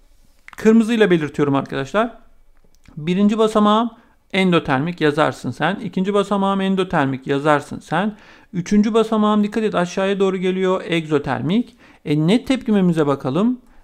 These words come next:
Net tepkimemizde okun yönü aşağı yönde değil mi? Okun yönü aşağı yönde ise o da egzotermiktir dedik. Bunları sen yazarsın tek tek. Geldik şimdi yan tarafa. Üç basamakta gerçekleşen bir tepkime. Yavaş basamak burası.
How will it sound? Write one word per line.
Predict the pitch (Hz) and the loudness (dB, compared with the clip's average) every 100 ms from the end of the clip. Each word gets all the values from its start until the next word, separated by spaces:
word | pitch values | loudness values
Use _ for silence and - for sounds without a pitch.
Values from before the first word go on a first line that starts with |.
| - | -2
Net | 175 214 | 0 0
tepkimemizde | 220 196 180 156 143 131 202 214 | 0 -2 -2 0 0 0 -2 -2
okun | 165 - 196 | -4 -4 0
yönü | 190 185 185 190 208 220 220 - - | 2 2 2 2 2 0 -2 -8 -10
aşağı | 147 - 151 160 | -10 -6 -2 -2
yönde | 175 175 180 | 0 -2 -2
değil | 226 | -4
mi? | 220 208 220 214 _ _ _ - | -4 -4 -4 -10 _ _ _ -12
Okun | 175 202 | -6 0
yönü | 214 214 208 | 2 2 2
aşağı | 196 196 196 202 | -2 -4 -2 -2
yönde | 196 190 175 | -2 0 -2
ise | 175 208 - | -2 -2 0
o | 156 139 | 0 2
da | 143 165 | 0 0
egzotermiktir | 147 127 147 147 131 117 113 - - - | -2 -2 -4 -2 -4 -4 -8 -14 -18 -6
dedik. | 156 147 - - _ _ - | -2 -2 -6 -16 _ _ -10
Bunları | 190 175 | -4 -4
sen | 180 185 | -2 -2
yazarsın | 180 165 151 135 135 | -2 -2 -2 -4 -12
tek | - | -18
tek. | - - | -20 -4
Geldik | 190 208 - | -2 -2 -4
şimdi | 220 214 | -4 0
yan | 208 180 | 0 0
tarafa. | 135 - - - - - | -6 -8 -16 -20 -20 -4
Üç | 247 262 - | -2 0 -2
basamakta | 247 240 220 214 196 | -2 -2 -4 -6 -4
gerçekleşen | 180 170 170 160 165 147 | -4 -4 -6 -6 -4 -4
bir | 143 | -4
tepkime. | - 135 135 123 | -4 -6 -4 -2
Yavaş | 156 214 214 | 0 0 -2
basamak | 214 208 220 220 | -4 -2 -2 0
burası. | 214 208 - | -2 -2 -6